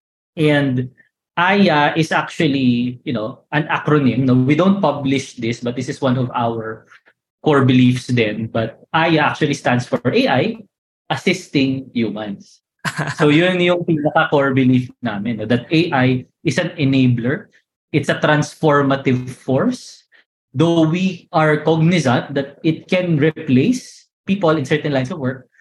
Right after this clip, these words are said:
Speaker 1: that's not our goal, no? Uh, ang joke ko nga sa team is, you know, our goal is to help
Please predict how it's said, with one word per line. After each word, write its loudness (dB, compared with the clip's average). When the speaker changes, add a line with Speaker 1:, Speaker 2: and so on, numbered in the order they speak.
Speaker 1:
that's -4
not 2
our 0
goal, 0
no? -8
Uh, 2
ang 2
joke 2
ko 2
nga 2
sa -2
team -6
is, -4
you 0
know, -2
our 0
goal 2
is -2
to 2
help -2